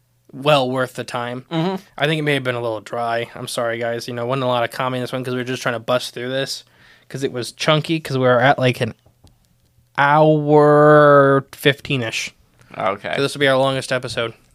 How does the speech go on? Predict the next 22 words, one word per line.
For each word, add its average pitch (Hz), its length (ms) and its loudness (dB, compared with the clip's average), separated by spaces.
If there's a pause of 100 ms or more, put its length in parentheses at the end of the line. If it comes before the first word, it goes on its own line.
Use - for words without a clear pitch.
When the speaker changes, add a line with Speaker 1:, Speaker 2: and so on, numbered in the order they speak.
Speaker 2:
All 110 160 -4
right. 104 320 -2 (200)
This - 180 -8
is 180 100 -8
a 185 60 -4
good 156 180 -6
one, 135 120 -8
though. 80 80 -10
I 104 120 -4
liked 131 280 -2
all 110 120 -6
this 92 160 -12
stuff. 82 340 -12
Speaker 1:
Mm-hmm. 131 260 -10 (120)
Speaker 2:
It, 190 200 -2
I 165 120 4
like 190 220 2
this 147 200 -6
sort 135 300 -6
of 120 180 -6 (100)
supernatural 117 640 -8
stuff 113 480 -4